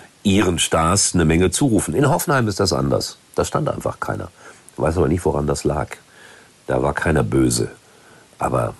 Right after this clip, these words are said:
da waren auch nicht so viele Fans, nur fünfzehntausend Zuschauer. Und ich hatte den Eindruck, fünftausend davon aus Bochum. Und die waren auf der ganz anderen Seite. Ja, so viel zum Thema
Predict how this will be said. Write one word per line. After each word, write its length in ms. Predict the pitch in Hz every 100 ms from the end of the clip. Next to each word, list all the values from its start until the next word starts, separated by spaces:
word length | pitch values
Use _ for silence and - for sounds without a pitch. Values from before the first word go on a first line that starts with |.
| _ _ _ -
da 120 | 67
waren 140 | 76
auch 120 | 76
nicht 120 | 90 80
so 100 | -
viele 240 | - 76
Fans, 440 | - 60 - -
nur 240 | 78 80 76
fünfzehntausend 760 | 90 82 - 76 78 73 65
Zuschauer. 500 | - 92 90 90 87 - - - - - - _
Und 380 | 76 71 65 -
ich 120 | -
hatte 180 | 78 64
den 180 | 62 58
Eindruck, 400 | 67 65 65 -
fünftausend 600 | 73 67 71 65 60 62
davon 320 | - 62 60
aus 260 | - 64
Bochum. 340 | - 78 - 62
Und 100 | 60
die 80 | 73
waren 160 | 76
auf 100 | 71
der 120 | -
ganz 200 | 65 65
anderen 340 | 60 65 64 65
Seite. 320 | 53 - 50 - - - - -
Ja, 260 | 92 - - - - 80
so 200 | 78 85
viel 380 | - 82 87 - -
zum 280 | - 62
Thema 400 | - 71 71 65